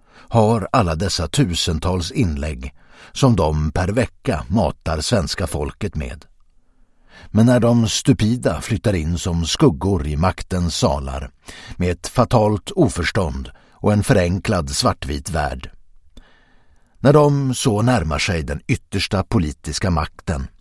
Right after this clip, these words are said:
visar de mer och mer sitt rätta väsen. Definitionen på ett humant samhälle är alltid hur minoriteterna och de olika utsatta grupperna, som kvinnor, barn,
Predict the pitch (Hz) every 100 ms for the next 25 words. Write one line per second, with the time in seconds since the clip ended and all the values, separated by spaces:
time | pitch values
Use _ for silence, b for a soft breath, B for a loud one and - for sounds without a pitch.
0 | _ B B B - 139 - 123 87 87
1 | 113 120 113 107 147 113 82 76 67 -
2 | 80 92 87 - 71 73 73 - - 65
3 | - _ _ _ _ - _ _ _ _
4 | _ _ _ _ _ _ _ - 139 160
5 | 147 127 143 135 69 50 - 76 - 131
6 | 92 80 90 - 139 92 69 78 87 58
7 | - B B B 95 139 104 - 98 110
8 | 87 73 76 85 87 90 104 - 95 87
9 | - 190 - - - 98 98 147 92 78
10 | 78 85 82 143 80 - 73 - 80 78
11 | 120 - 95 82 - _ B B B B
12 | - 95 92 85 139 87 82 90 87 82
13 | 76 80 85